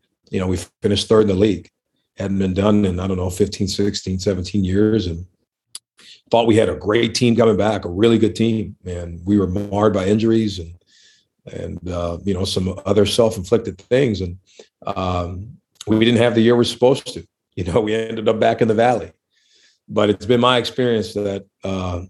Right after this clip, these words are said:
when those things happen, it's an opportunity to get better. And, uh, uh, you know, so I'm living, I'm living my life experience right now. But all those experiences have,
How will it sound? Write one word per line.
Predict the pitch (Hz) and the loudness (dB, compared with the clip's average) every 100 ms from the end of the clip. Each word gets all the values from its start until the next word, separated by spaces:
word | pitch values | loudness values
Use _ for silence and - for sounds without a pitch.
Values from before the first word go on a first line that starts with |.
| _ _ _ | _ _ _
when | 101 98 | 0 4
those | 117 120 117 117 | 4 4 2 -2
things | - 110 | 0 2
happen, | 117 113 113 - | 2 0 0 -2
it's | 101 90 | -4 -4
an | 98 | -8
opportunity | 95 98 98 95 107 101 98 | -6 -6 -6 -4 0 0 0
to | 95 | -2
get | 95 87 | -4 -6
better. | 90 92 82 - _ _ _ _ _ _ _ _ | -6 -6 -8 -12 _ _ _ _ _ _ _ _
And, | 92 90 87 87 | -6 -6 -6 -6
uh, | 90 87 87 87 - | -6 -4 -6 -8 -12
uh, | 90 - - | -14 -14 -10
you | 95 | -8
know, | 87 | -6
so | - | -2
I'm | 101 | 2
living, | 107 110 101 95 92 | 4 4 2 0 -2
I'm | 104 113 | -2 0
living | 113 120 107 101 | 2 4 4 2
my | 98 104 | 0 -2
life | 104 95 95 92 | -2 -4 -6 -10
experience | - - 98 95 92 | -14 -8 -6 -6 -6
right | 92 82 82 | -8 -8 -10
now. | 92 80 85 _ _ _ _ - | -10 -10 -14 _ _ _ _ -10
But | 92 95 | -10 0
all | 120 | 2
those | 131 113 | 4 4
experiences | 98 - 110 95 90 95 87 | 0 -2 -2 -2 -2 -6 -6
have, | 92 | -10